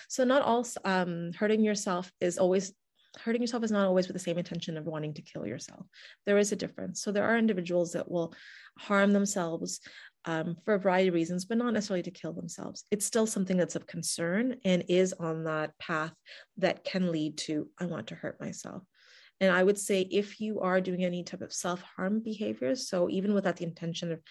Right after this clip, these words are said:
wanting to kill yourself, it is something you should, uh, reach out to somebody to get help around, because it's a slippery slope. It's something that is quite serious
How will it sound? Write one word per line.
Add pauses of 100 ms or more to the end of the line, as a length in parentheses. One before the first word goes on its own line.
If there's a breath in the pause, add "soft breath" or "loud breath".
(300 loud breath)
wanting
to
kill
yourself, (440 loud breath)
it
is
something
you
should, (400)
uh,
reach
out
to
somebody
to
get
help
around,
because (520 loud breath)
it's
a
slippery
slope. (640 loud breath)
It's
something
that
is
quite
serious